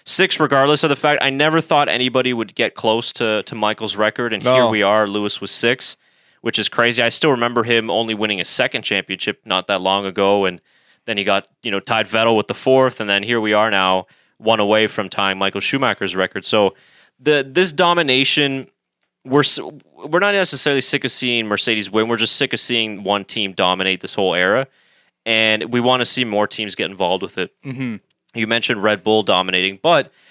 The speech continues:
Speaker 1: when you look at Red Bull's period of domination, two of those years, the championship came down to the final race.
Speaker 2: Yep.
Speaker 3: Yeah.
Speaker 1: And when Vettel won it for the first time in two thousand and ten, he was the least likely to win it out of the four drivers going for it.
Speaker 3: Yeah.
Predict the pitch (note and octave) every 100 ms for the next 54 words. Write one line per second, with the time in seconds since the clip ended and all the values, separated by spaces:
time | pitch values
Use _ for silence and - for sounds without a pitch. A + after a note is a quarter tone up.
0 | _ A#2+ B2 C#3+ D#3+ C#3 B2 A#2+ C3 F3
1 | - - A#2 G#2+ G2+ G#2+ G#2 G#2 G2 G#2+
2 | - D#3 C#3+ B2 G#2+ B2+ C3 G#2+ G#2 A#2
3 | G#2+ G#2+ G#2+ - A2 G2 G2 G2 F2+ -
4 | F#2 F2 F2+ F#2+ A2+ B2 - A2+ G#2+ G2
5 | - G#2+ A2 G#2 A#2 A2+ G#2 C3+ C#3 B2
6 | B2 A#2+ G2+ A#2+ A2+ - A2 G2+ - A2
7 | G#2+ G#2 G2+ F2+ - A2 C3 E3 - _
8 | - B2+ C3+ B2+ G#2 G2+ A#2 - A2+ A2+
9 | A#2 G2 F#2 F#2+ F#2+ F2+ F#2 F2 - G#2+
10 | G2+ - F#2+ G2 F#2+ - G2+ B2 C3 F#2
11 | F2+ - _ B2+ A2+